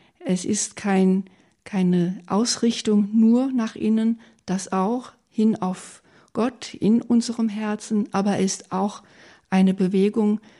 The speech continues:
zu den Menschen hin. Denn unser Gebet, es bleibt nicht wirkungslos, es wirkt durch die Mauern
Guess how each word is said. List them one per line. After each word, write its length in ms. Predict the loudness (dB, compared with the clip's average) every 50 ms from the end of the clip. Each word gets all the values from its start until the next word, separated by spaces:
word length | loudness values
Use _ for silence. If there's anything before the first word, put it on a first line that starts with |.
| _ _ -16
zu 220 | -8 -2 0 2
den 200 | 2 4 4 4
Menschen 400 | 4 4 2 2 0 0 -2 -2
hin. 320 | -2 -2 -2 -2 -2 -4 -6 -8 _ _ _ _ _ _ _ _ _ _ _ -2
Denn 140 | 0 0 2
unser 340 | 2 2 2 0 -2 -2 -2
Gebet, 580 | -2 -4 0 2 2 2 2 2 -2 -6 -18 -20 _ _ _ -10
es 140 | -10 -10
bleibt 360 | -8 -8 -6 -6 -6 -6 -4 -2
nicht 300 | -2 -2 -4 -6 -4 0
wirkungslos, 960 | 0 0 0 0 0 0 0 0 -2 -4 -4 -2 -2 -2 -2 -4 -8 -12 _ _ _ _ -20 -20 _ _ _ _
es 240 | -4 -2 -2 -2 0
wirkt 480 | 2 2 2 2 0 -4 -14 -14 -10 -8
durch 140 | -8 -6 -4
die 140 | -2 -2
Mauern 560 | 0 0 0 0 0 2 2 2 0 0 -2